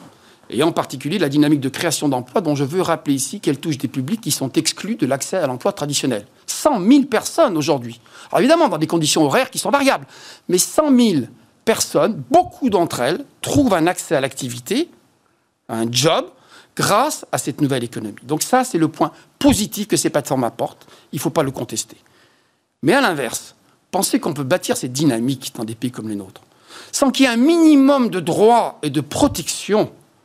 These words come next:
de ces travailleurs, c'est un leurre. Et donc tout le travail qui était le nôtre,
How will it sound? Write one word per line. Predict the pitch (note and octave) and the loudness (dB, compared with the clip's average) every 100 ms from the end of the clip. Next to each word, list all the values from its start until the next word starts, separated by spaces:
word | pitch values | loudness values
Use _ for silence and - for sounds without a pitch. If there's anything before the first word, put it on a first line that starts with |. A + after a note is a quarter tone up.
| _ - | _ -8
de | |
ces | B2 | -6
travailleurs, | B2 C3 B2 A#2+ C3 | -4 -2 -2 -2 -4
c'est | B2+ A2 | -6 -10
un | G#2+ | -10
leurre. | G2+ - - - - - - | -10 -12 -16 -20 -18 -16 0
Et | F#3+ | 2
donc | B3+ B3+ | 2 2
tout | F#4 F4+ | 4 6
le | D4 G3+ | 6 4
travail | - A#3 C#4+ E4 C4+ | -2 2 6 6 4
qui | - | -2
était | D#3 C#3+ | -6 -4
le | B2 | -4
nôtre, | G#2+ G2+ | -6 -8